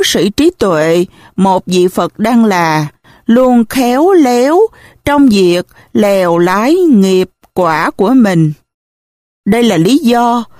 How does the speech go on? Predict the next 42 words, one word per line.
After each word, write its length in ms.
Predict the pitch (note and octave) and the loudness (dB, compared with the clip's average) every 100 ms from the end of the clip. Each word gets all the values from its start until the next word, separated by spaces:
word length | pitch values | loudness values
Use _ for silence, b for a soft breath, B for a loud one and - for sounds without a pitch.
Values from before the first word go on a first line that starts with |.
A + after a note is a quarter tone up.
| b b | b b
tại 180 | G#3 G3+ | -4 -2
sao 380 | A#3+ D#4 D4 D4 | 0 0 0 0
sự 200 | - F3 | -2 -4
tỉnh 240 | - F3 A#3 | -2 0 0
thức 180 | G4 - | 0 -2
và 120 | F#3+ | -4
chuyển 320 | F3 F3 E3+ | -2 0 0
hóa 260 | C4+ C4+ D4+ | 2 0 -2
chính 220 | F4 C#4 G4 | 0 0 2
mình 320 | E4+ F#3+ F3 D#3+ b b b b | 2 2 0 0 b b b b
làm 420 | - G#3+ G3+ F#3+ F#3 | -2 0 0 0 -2
thay 220 | C#4+ C4+ | -2 0
đổi 340 | F#3+ D3+ F#3+ | 0 0 0
thế 160 | - D4+ | 0 0
giới 360 | A3+ A#3+ D4+ | 0 0 0
của 240 | G4 F4 F3 | 0 0 -2
chúng 320 | F3+ A#3+ D4+ | 0 -2 -2
ta, 360 | - A3+ A3 A3+ b b b b - | -2 -2 -2 -4 b b b b -6
và 180 | A3 G#3+ | -2 -2
sau 180 | - D4+ | -2 -2
cùng 300 | A#3+ G3+ G3 | 0 0 2
là 260 | F#3 F#3 F3+ B B | 0 -2 -4 B B
đến 320 | - G#3 A#3 F4 F4 | -4 0 0 2 2
lợi 420 | E3 D3+ E3 F#3+ | 0 0 0 0
ích 180 | - F#4 _ B B - | -2 -4 _ B B -4
cũng 200 | G3+ D4 | 0 2
như 180 | D4+ C#4+ | 2 0
sự 140 | F#3+ | 0
liên 300 | G#3+ B3+ B3+ - | 0 2 0 0
quan 400 | A#3+ B3 B3 A#3+ | 0 0 0 0
của 320 | G3 D#3+ F#3+ | 0 0 0
tất 180 | D#4+ D#4 | -4 -4
cả 80 | |
chúng 260 | G3 - D4+ | -4 -2 -2
sinh. 360 | - C4 A#3+ A#3+ _ _ _ b b | 0 0 2 0 _ _ _ b b
Điều 200 | G3+ A3+ | 0 0
quan 220 | - E4 | 0 -2
trọng 240 | D#4 F3 G3+ | 0 0 0
nhất 180 | D4 - | 0 -2
tôi 120 | B3+ | 0
muốn 260 | A#3+ D4+ | 2 2
nói 360 | C#4+ B3 C4 F#4+ | 2 0 0 0